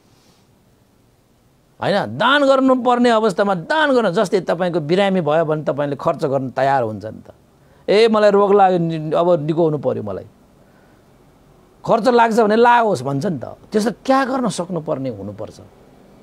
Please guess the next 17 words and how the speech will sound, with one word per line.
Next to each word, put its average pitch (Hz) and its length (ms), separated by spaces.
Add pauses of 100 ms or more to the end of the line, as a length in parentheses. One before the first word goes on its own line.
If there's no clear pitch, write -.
(640)
है, 359 720
यो 208 60
सम्पत्ति 165 480
त्याग्न 165 320 (120)
नसकेर 165 480 (180)
मान्छेहरू 165 500
आसक्त 160 440
भएर 170 800
तपाईँको 165 420
चाहिँ 165 220
मर्नु 170 340
पर्यो 160 340
भने 147 220
त - 80
फेरि 190 640
पिचास 226 460
भएर 180 240